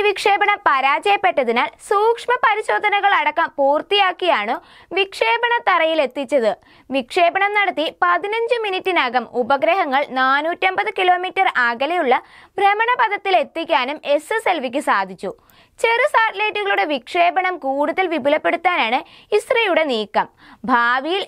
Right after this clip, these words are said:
എസ് എസ് എൽ വി റോക്കറ്റുകൾക്ക് പ്രതിമാസം രണ്ടോ മൂന്നോ തവണ വിക്ഷേപണം നടത്താനും പദ്ധതിയുണ്ട്. ഇന്ത്യക്കൊപ്പം മറ്റു രാജ്യങ്ങളിലെ ബഹിരാകാശ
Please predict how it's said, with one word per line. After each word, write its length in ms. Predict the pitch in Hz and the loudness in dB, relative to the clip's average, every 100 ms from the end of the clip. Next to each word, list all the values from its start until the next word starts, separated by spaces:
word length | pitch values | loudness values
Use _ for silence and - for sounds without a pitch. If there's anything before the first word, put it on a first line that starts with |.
| 262 | -2
എസ് 180 | 262 330 | 0 0
എസ് 140 | 330 370 | 2 0
എൽ 100 | 359 | 2
വി 100 | 320 349 | 0 2
റോക്കറ്റുകൾക്ക് 680 | 339 339 370 381 359 247 262 - | 2 0 -2 0 0 0 -2 2
പ്രതിമാസം 640 | 294 294 359 392 415 440 320 | 0 0 0 0 0 -4 0
രണ്ടോ 340 | 302 294 320 415 392 | -2 -2 0 -2 0
മൂന്നോ 300 | 320 349 392 403 | -2 0 0 0
തവണ 200 | 302 240 285 254 | 0 0 -2 -6
വിക്ഷേപണം 520 | 247 339 330 349 381 320 | -4 2 2 2 0 -2
നടത്താനും 480 | 233 - 294 311 233 | -2 -2 -2 0 -2
പദ്ധതിയുണ്ട്. 540 | 220 - 233 214 180 - _ - - - - 427 | -4 -4 -4 -4 -4 -6 _ -20 -20 -20 -2 2
ഇന്ത്യക്കൊപ്പം 560 | 466 523 508 466 453 359 277 | 2 2 0 0 0 0 0
മറ്റു 320 | 277 277 403 415 | -2 -2 -2 2
രാജ്യങ്ങളിലെ 520 | 403 392 381 269 269 233 | 0 0 -2 0 0 0
ബഹിരാകാശ 600 | 240 247 254 285 311 320 | 0 0 0 2 0 0